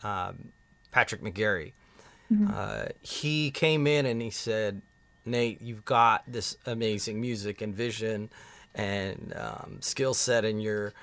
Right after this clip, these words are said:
Speaker 1: growing a network of people, not just musicians, but, um, cinematographers, uh, you know, all kinds of different artists, performance artists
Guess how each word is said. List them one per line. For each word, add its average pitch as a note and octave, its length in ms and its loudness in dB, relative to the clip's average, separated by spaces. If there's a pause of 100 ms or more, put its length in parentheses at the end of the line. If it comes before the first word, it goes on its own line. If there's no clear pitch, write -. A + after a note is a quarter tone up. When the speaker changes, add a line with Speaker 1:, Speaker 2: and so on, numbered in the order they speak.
(200)
Speaker 1:
growing C3+ 840 4
a A#2 120 -4
network C3 480 0
of G#2+ 140 -8
people, - 500 -6
not C#3 200 0
just D3+ 180 -4
musicians, A2 800 -4 (420)
but, G#2 380 2 (120)
um, G2+ 260 -2
cinematographers, A#2 1200 0 (460)
uh, G#2+ 300 -4 (180)
you B2 140 -2
know, F#2+ 320 -4
all B2 180 4
kinds A#2 380 0
of G2+ 80 -6
different A2+ 340 -4
artists, G#2+ 480 0
performance B2 560 -2
artists A2 460 2